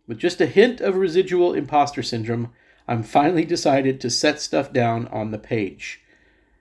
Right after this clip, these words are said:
The late editor, Robert Gottlieb, once stated that, quote unquote, "Publishing is making public your own enthusiasm."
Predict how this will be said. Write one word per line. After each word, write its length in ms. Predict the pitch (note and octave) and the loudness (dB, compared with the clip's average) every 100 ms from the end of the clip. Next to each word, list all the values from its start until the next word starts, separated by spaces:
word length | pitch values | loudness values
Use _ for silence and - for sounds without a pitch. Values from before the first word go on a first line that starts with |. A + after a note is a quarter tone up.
| _ _ _ _ | _ _ _ _
The 120 | D3+ | 4
late 260 | G#3+ C4+ - | 6 4 2
editor, 600 | E3 D#3 C3+ B2+ A#2+ - | 2 4 4 0 -2 -10
Robert 400 | - B2+ D#3+ - | 0 4 4 2
Gottlieb, 460 | C3+ C#3+ - A#2 A2+ | 2 2 2 -4 -4
once 240 | A#2+ D#3 | -6 -4
stated 480 | - C3+ B2 A#2 A2 _ _ _ - | -4 -2 -2 -4 -8 _ _ _ -2
that, 380 | B2 B2 - - | 2 2 0 -14
quote 260 | _ D3+ D3+ | _ 2 4
unquote, 500 | C#3+ C3 B2 A2+ - _ _ _ | 2 0 0 0 -6 _ _ _
"Publishing 580 | - A3+ C4 - A3+ A3 | 0 2 2 0 -2 0
is 180 | - C3 | -2 0
making 380 | D#3+ E3+ F3 D#3+ | 0 0 -4 -2
public 560 | E3+ D3 B2 A#2+ - - | -2 2 0 0 -8 -8
your 260 | A#2 A2+ | -2 2
own 320 | C#3 D#3 D#3+ E3 | 4 4 2 -4
enthusiasm." 1040 | D3+ D3 C#3 B2+ A2+ G2+ G2 G2+ F2+ - | -6 -4 -2 0 0 -2 -2 -4 -10 -14